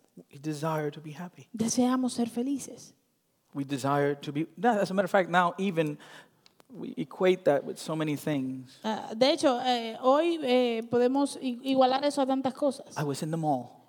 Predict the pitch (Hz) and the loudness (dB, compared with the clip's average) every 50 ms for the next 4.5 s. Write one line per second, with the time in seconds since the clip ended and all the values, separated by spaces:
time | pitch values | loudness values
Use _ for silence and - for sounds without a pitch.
0 | _ _ - 214 - - 208 202 208 226 233 233 247 262 254 214 202 202 - - | _ _ -6 -6 -2 0 0 0 0 0 -2 -2 -2 -2 -4 -6 -8 -10 -14 -14
1 | - - 143 135 - 151 143 139 135 - - - 123 117 113 _ _ _ _ _ | -10 -8 -8 -8 -8 -8 -10 -10 -10 -12 -14 -16 -18 -18 -20 _ _ _ _ _
2 | - 240 233 226 226 226 214 - 226 220 214 220 214 202 - 226 208 - 233 233 | -2 2 2 2 2 2 -2 -2 -2 -2 -2 -2 -2 -4 -4 -4 -2 -2 -4 -2
3 | 233 240 247 240 240 254 - - 269 254 - - 151 156 160 147 - - - 165 | -2 -2 -2 2 4 4 6 6 6 6 8 8 6 6 4 2 -2 -2 -2 2
4 | 160 160 151 131 131 117 117 120 113 | 2 2 2 2 0 -2 -4 -6 -8